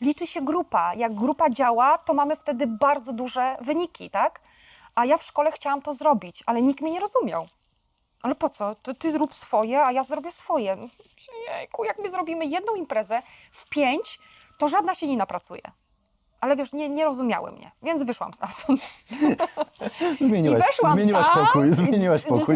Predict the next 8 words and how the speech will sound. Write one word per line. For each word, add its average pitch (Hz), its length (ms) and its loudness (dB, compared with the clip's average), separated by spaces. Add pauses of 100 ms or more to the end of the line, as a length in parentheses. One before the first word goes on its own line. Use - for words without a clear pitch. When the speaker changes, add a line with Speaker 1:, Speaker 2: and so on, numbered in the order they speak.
Speaker 1:
zmieniłam 480 200 4
Speaker 2:
prostu. 285 260 2
Speaker 1:
pokój, 359 440 2 (120)
Speaker 2:
<laughs> 262 120 -2
Speaker 1:
gdzie, 262 360 2 (440)
e, 254 380 -2 (560)
myślę, 311 360 0
„Ja 311 60 -2